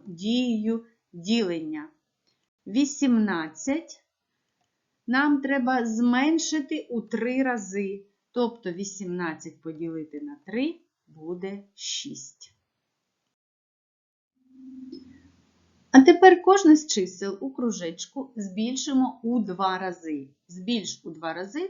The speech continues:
це означає помножити на два. П'ять збільшити у два рази буде десять. Сім помножити на два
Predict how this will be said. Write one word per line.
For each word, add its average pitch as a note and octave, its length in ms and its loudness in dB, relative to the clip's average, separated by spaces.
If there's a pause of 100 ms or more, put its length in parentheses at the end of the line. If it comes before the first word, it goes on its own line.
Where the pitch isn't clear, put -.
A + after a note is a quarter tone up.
це F#3 120 -10
означає B3+ 680 -6
помножити F#3+ 720 -4
на F3 140 -6
два. D#3 400 -12 (1120)
П'ять A3 580 0
збільшити G3 640 -4
у F#3+ 120 0
два F3+ 260 0
рази G#3 340 -2
буде E3 420 -6
десять. E3 680 -6 (1200)
Сім E4 480 2
помножити A#3+ 640 0
на G#3+ 140 0
два F3+ 520 -6